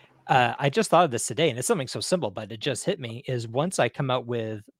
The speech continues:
my, my first book and then subsequent books, I'm actually gonna do the same thing.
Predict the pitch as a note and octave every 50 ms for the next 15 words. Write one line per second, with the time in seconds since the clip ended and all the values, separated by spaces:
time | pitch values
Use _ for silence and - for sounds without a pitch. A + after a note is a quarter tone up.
0 | _ - C#3+ A#2+ A#2 A#2+ A#2 A#2 A2+ A2+ A2 A2 G#2+ G#2 G#2 G#2 - - _ -
1 | A2+ G#2 - - E3+ E3+ - - - B2 A#2+ - A#2+ G#2+ G#2 G2+ - - C#3+ D3
2 | - D3 - - A#2 A2 F#2+ - G2+ G2+ A#2 - - - - _ - - - -
3 | - - D3+ B2 B2 D#3 F#3+ - - - D#3+ B2+ A#2+ A2+ G#2+ A2 A2 G#2+ G#2+ -
4 | - _ _ C#3 A2+ - _ - - C#3+ C#3 A2+ A#2 G2+ - - B2+ A#2 G#2+ G2+
5 | - - - D#3 E3 B2 G#2 G#2+ G#2+